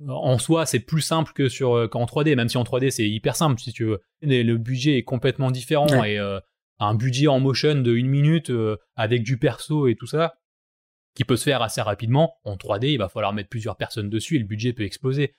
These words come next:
Speaker 1: Donc, déjà, par rapport à ça, je pense que déjà, c'est pour ça aussi, parce que mine de rien, le motion, il faut pas voir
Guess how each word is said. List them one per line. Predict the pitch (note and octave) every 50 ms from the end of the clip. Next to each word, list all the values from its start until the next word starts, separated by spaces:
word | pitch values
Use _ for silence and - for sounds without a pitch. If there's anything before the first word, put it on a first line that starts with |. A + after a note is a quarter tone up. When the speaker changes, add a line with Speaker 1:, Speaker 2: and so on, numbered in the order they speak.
| _ _ _ _ -
Speaker 1:
Donc, | A#2+ C3 D3+ D#3 - _ _ _ _ _ _ _ _ _ _ _ -
déjà, | A#2+ A2 D3 D3+ D#3 F#3+ F#3+ -
par | D#3 C#3 C3
rapport | C3 B2+ - D3 C3+ C#3
à | B2+
ça, | - E3+ E3 E3+
je | - -
pense | - D#3 C#3+ - -
que | - B2+ A#2 A2+ A2 G#2+
déjà, | A2 A#2+ A#2+ C#3 C#3
c'est | - - A2+
pour | - C#3 - -
ça | - E3 D#3 - -
aussi, | E3+ D#3 C#3+ - E3 E3+ F3
parce | - B2+ A#2 -
que | - C3+
mine | C3+ D#3 E3 C#3+
de | C#3
rien, | C3 C#3+ D#3+ D#3
le | C#3
motion, | C3 C3 A#2+ - D#3+
il | D#3 C3
faut | - C#3 A#2+
pas | - C3
voir | A#2+ B2+ C#3 D3+ D#3 - _